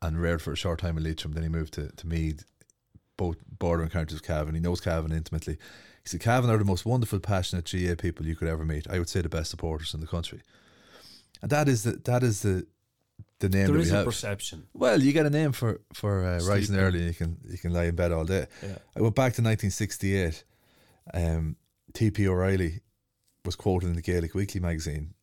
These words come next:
Speaker 1: and he was, Cavan were Ulster champions at the time, but he was saying, "We'd fancy ourselves to beat that, uh, Donegal or Down any day of the week in the Ulster final.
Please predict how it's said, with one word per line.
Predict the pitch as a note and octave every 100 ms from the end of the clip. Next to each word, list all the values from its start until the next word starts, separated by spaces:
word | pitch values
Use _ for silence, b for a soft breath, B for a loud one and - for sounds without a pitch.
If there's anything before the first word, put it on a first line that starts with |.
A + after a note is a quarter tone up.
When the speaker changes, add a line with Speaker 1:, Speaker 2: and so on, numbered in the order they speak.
| _
Speaker 1:
and | E2+
he | D#2+
was, | E2
Cavan | - G#2+ G2+
were | F2+
Ulster | E2+ -
champions | F2 E2+
at | E2
the | -
time, | E2 D#2+ C#2+ b b b b
but | -
he | A2+
was | G#2+
saying, | G2 E2+ D2 _ _ _ -
"We'd | B2
fancy | - G#2 -
ourselves | D#2 E2+ D2+
to | D2+
beat | E2 -
that, | D#2 - - F#2
uh, | D#2
Donegal | D2 E2+ D#2 D2
or |
Down | D2+ D2+
any | D2 D#2+
day | D#2
of | D2+
the |
week | D#2 E2
in | E2
the | D2+
Ulster | D2+ -
final. | D2 C2